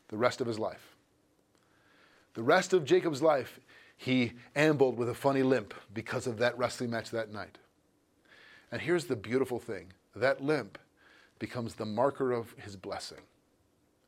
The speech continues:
Sometimes God has to wound us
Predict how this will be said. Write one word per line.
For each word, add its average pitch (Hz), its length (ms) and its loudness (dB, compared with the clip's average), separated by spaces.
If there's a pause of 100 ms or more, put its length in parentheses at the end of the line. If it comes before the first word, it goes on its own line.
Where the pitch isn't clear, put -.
(420)
Sometimes 135 640 0
God 127 240 4
has 120 260 0
to 104 320 -8
wound 110 400 -2
us - 440 -10